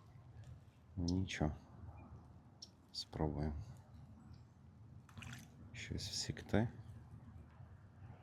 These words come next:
Я би не сказав, що він не ходить, він щось трошечки хлюпається, щось під'їдає з поверхні.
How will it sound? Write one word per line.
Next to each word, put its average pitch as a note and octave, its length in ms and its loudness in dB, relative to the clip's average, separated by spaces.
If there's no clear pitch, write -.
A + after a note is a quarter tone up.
Я A2 80 8
би A2 100 8
не G#2+ 140 12
сказав, G#2+ 440 12
що - 200 10
він F#2 200 12
не F2+ 80 12
ходить, G2+ 580 12
він E2 140 12
щось - 240 10
трошечки - 560 12
хлюпається, F2 840 12
щось - 260 8
під'їдає F#2 600 12
з - 60 8
поверхні. F2+ 580 12